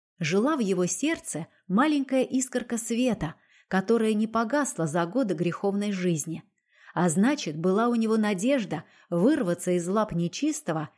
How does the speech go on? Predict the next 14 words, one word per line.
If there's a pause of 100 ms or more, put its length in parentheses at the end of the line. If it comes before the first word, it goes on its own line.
и
очистить
душу
от
скверны. (560)
Но
для
этого
нужно
было
грешнику
совершить
труднейший
поступок.